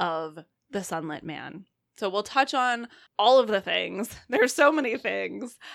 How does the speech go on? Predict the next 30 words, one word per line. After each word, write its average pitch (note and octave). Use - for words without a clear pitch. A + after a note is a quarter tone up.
Uh, F#3
and G3
we'll G#3
try G#3
to F3+
follow C#4+
those A#3
threads F3+
sort F#3
of D#3+
through A#3+
time E3
as F3
they F3
develop E3+
and D#3+
change. A#2+
And B3+
I C4+
want F#4
to -
start F#4+
us F#4
off C4
with A3
this A3
quote, G#3+
which G3
sort A#3+
of A3